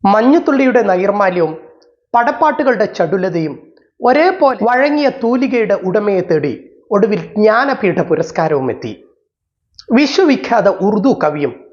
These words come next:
ഗാനരചയിതാവും ചലച്ചിത്ര സംവിധായകനുമായിട്ടുള്ള ഗുൽസാർ എന്ന തൂലികാ നാമത്തിൽ അറിയപ്പെടുന്ന സമ്പൂരൻ സിംഗ് കൽറ എന്ന ഉറുദു കവിയെ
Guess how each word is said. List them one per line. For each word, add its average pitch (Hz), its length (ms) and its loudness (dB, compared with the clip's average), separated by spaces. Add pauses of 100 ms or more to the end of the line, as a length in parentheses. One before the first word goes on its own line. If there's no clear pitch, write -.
(880)
ഗാനരചയിതാവും 214 1120 0 (180)
ചലച്ചിത്ര 294 480 -2 (120)
സംവിധായകനുമായിട്ടുള്ള 175 1160 0 (160)
ഗുൽസാർ 294 500 2
എന്ന 240 100 2 (140)
തൂലികാ 254 360 0 (120)
നാമത്തിൽ 185 400 -2
അറിയപ്പെടുന്ന 165 540 -2 (600)
സമ്പൂരൻ 269 560 2
സിംഗ് 196 240 -4 (100)
കൽറ 254 280 0 (200)
എന്ന 175 160 -2 (300)
ഉറുദു 233 300 0 (160)
കവിയെ 170 300 2